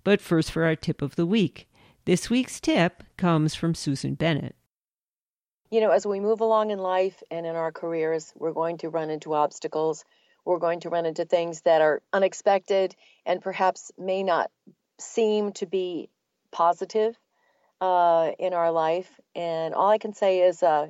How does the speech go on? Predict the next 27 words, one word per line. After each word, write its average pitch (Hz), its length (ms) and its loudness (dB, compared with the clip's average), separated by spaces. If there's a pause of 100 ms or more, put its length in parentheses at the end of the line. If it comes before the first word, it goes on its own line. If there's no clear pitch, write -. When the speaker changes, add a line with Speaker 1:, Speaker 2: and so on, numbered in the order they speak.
Speaker 2:
embrace 180 520 0
it, 226 200 2 (400)
figure 214 260 4
out 196 180 4
a 190 40 2
way 180 420 4
to 170 320 -4
spin 196 300 -2
it - 120 -2
to 190 100 -6
the 175 100 -4
positive 175 560 0
for - 100 -2
yourself, 180 560 0 (240)
<laughs> - 200 -20
and 180 180 -2
move 180 220 -2
on. 160 380 0 (760)
That's 220 200 2
what 233 100 2
I 208 120 4
learned 185 300 -4
from 175 180 -8
Siri. 160 480 -8 (160)
<laughs> - 560 -8 (1120)
Speaker 1:
Well, 392 360 2 (640)
and 269 460 0